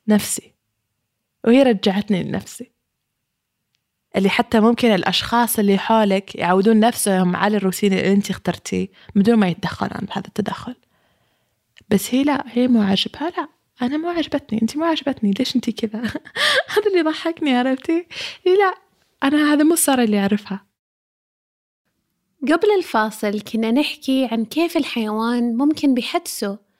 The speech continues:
Speaker 2: يستشعر أمور ويتصرف بطريقة غير معتادة له. هنا سارة تحكينا عن موقف ثاني عاشت أمر غريب فيه مع بستها لوسي.
Speaker 1: أنا بعض الأحيان لما أكون مرة مضغوطة،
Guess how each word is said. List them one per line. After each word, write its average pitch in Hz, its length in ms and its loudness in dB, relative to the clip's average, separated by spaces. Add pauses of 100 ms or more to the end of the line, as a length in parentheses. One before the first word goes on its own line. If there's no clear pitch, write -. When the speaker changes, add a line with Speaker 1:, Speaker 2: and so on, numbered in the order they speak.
(240)
Speaker 2:
يستشعر 294 600 0
أمور 277 600 2
ويتصرف 233 680 -2
بطريقة 208 680 -4 (120)
غير 311 280 2
معتادة 185 580 -4
له. - 100 -10 (880)
هنا 403 220 4
سارة 208 520 -2 (380)
تحكينا 320 680 2
عن 262 180 4
موقف 294 300 2
ثاني 233 640 -2 (360)
عاشت 320 460 2
أمر 302 340 4
غريب 233 560 0 (200)
فيه 240 480 0 (340)
مع 233 160 2
بستها 214 520 -4
لوسي. 202 360 -6 (1200)
Speaker 1:
أنا 294 420 2
بعض 233 160 2
الأحيان 240 500 2
لما 190 160 2
أكون 226 180 0
مرة 233 260 2
مضغوطة، 185 640 -4